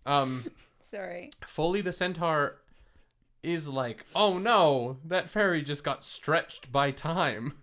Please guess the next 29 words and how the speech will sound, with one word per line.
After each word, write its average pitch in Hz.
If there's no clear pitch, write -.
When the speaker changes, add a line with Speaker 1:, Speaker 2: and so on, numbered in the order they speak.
Speaker 2:
Yeah, 240
and 196
you're 214
like, 202
"What 254
does 339
that 269
mean?" 285
Speaker 1:
<laughs> -
Speaker 2:
Like, 254
I, -
I'm 262
c-, -
I'm 226
concerned 254
for 240
this 233
fairy. 247
But 370
then 466
again, 240
like, 240
things -
happen 214
to -
people, 208
and 202
you're 214
like 202